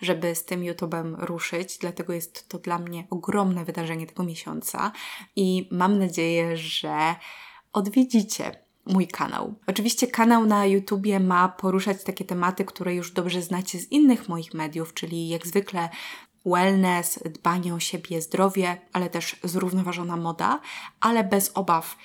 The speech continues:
YouTube nie ma być powieleniem tych tematów. To nie jest tak, że to będzie jeden do jednego, że na przykład jeśli słuchacie moich podcastów, to na YouTubie nie znajdziecie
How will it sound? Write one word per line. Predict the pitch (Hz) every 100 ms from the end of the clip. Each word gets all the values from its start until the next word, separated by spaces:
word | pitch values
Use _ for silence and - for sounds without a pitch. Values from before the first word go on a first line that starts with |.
| - -
YouTube | 220 254 247 -
nie | 190 185 196
ma | 214 208 202
być | 165 180 180 -
powieleniem | - 190 190 190 170 160
tych | 170 -
tematów. | - 160 156 -
To | -
nie | 196 220
jest | 214 - -
tak, | - 180 185 - - -
że | 185
to | 185
będzie | 175 180 185 170 175 175 170
jeden | 180 180 175
do | 170 165
jednego, | 165 160 185 170 156 -
że | 175 180
na | 180
przykład | - 190 180 185
jeśli | 196 190 - 175
słuchacie | - 185 190 190
moich | 175 180
podcastów, | - - 180 185 262 277 - - - -
to | 202 202
na | 196
YouTubie | 185 190 190 185 180
nie | 175 175 170
znajdziecie | 165 165 165 - 165 160